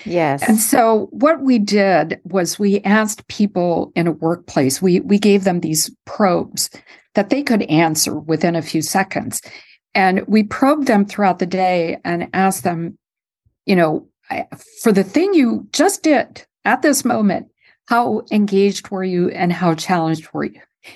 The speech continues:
Speaker 2: And we collected these observations over the course of a day. We did it for, uh, multiple days for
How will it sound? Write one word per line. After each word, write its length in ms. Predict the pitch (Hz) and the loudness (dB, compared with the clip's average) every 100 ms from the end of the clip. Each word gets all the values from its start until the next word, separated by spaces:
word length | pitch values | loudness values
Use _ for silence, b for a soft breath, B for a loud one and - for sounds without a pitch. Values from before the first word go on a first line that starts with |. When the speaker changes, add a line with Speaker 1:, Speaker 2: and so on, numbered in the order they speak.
| B B - | B B -2
Speaker 2:
And 280 | 208 202 208 | 0 2 2
we 200 | 226 233 | 2 2
collected 640 | 208 233 349 - 277 202 | 0 2 0 2 0 2
these 440 | 190 180 175 - - | 2 2 -2 -8 -2
observations 800 | 196 196 202 185 175 - 185 170 | -2 -2 -2 0 -2 -2 -2 0
over 180 | 170 214 | 0 2
the 80 | |
course 460 | 208 - 185 185 - | 0 0 0 0 -2
of 420 | - 180 160 165 - b b b b _ - | -4 -2 -2 -4 -18 b b b b _ -4
a 80 | 175 | -2
day. 380 | 180 165 170 180 | 2 2 2 2
We 140 | 220 | 2
did 240 | - 196 | 2 2
it 160 | 190 185 | 2 -2
for, 600 | - - 170 160 160 - _ _ | -10 -6 -4 -4 -6 -8 _ _
uh, 520 | - - 165 156 147 - - - _ | -10 -2 2 2 2 0 -6 -20 _
multiple 480 | 175 180 202 - 196 | 2 2 2 0 0
days 640 | 180 180 170 170 165 160 - | 2 0 0 0 -2 -4 -10
for 420 | - 156 - 131 | -10 -8 -8 -10